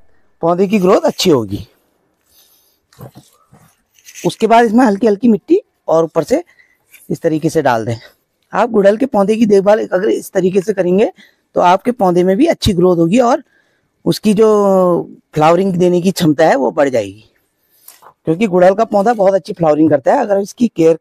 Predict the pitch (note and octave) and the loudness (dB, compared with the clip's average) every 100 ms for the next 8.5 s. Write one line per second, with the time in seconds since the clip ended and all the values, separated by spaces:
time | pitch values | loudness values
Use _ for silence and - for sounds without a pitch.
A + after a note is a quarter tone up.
0 | - D#3 - - D3+ A#2 A2+ G#2+ G2+ _ | -6 -8 -6 -4 -4 -2 -4 -8 -16 _
1 | _ _ _ _ _ _ _ C#3 A3+ A3 | _ _ _ _ _ _ _ 0 0 0
2 | A#3 - - A3+ A3+ A#3 B3 B3+ B3 F3 | -6 -6 -2 0 2 2 2 2 0 2
3 | F#3+ G#3+ - - F3 G#3 G3+ F3+ E3+ G#3 | 2 2 -4 -6 -2 0 2 0 2 0
4 | F#4+ - _ _ - G3 - A#3+ B3 A3 | 0 -4 _ _ -8 -6 -2 2 4 4
5 | B3 B3 A3 G#3+ A3 C#4+ G#4 _ _ _ | 0 0 -2 0 2 0 -2 _ _ _
6 | _ _ _ _ _ _ _ _ _ _ | _ _ _ _ _ _ _ _ _ _
7 | _ _ - F3+ G#3+ A#3+ C#4+ A#3 F#3+ G#3 | _ _ -4 -2 0 2 2 2 2 4
8 | E3+ C#3 A#2+ A2+ | 2 2 0 -2